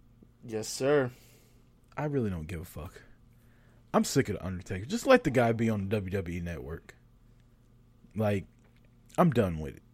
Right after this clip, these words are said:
Speaker 2: Like, I'm over it. He retired. He had a special. He had his little fake-ass Michael Jordan special.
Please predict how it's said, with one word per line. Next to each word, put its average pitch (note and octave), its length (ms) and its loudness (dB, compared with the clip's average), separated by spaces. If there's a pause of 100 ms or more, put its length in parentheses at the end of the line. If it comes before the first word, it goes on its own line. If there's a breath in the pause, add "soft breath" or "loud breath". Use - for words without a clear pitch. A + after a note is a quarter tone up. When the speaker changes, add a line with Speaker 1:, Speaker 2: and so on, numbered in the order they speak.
(160)
Speaker 2:
Like, - 120 -8
I'm B2+ 140 6
over D#3 240 8
it. - 80 -10
He D3 100 6
retired. A#2+ 640 8 (340 soft breath)
He C#3 140 6
had D3 220 10
a C#3 40 6
special. G#2 640 4 (220 soft breath)
He B2+ 140 4
had C3+ 140 10
his B2 120 6
little B2 140 6
fake-ass A#2 580 6
Michael G#2+ 280 2
Jordan G2+ 340 0
special. F#2+ 520 -6